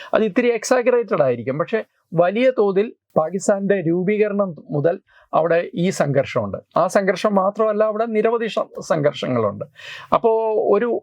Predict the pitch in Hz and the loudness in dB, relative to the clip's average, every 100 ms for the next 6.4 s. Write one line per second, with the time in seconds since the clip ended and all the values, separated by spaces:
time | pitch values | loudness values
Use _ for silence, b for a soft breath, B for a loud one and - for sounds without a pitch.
0 | _ 170 185 226 262 233 220 208 220 208 | _ 0 2 2 0 2 2 2 0 0
1 | 180 180 160 151 160 160 185 175 156 160 | 0 0 2 2 0 -2 -2 -2 -2 0
2 | 151 147 160 156 180 165 160 143 156 143 | 2 2 0 0 -2 0 0 0 0 -2
3 | - 165 156 139 135 131 147 139 147 131 | -2 -2 -2 0 0 2 0 -2 -4 -4
4 | 120 120 123 113 - - _ B B B | -2 0 2 0 -4 -16 _ B B B
5 | B 110 143 139 165 208 170 - 214 220 | B 0 2 2 2 0 -2 0 2 2
6 | 214 196 175 | 2 2 -2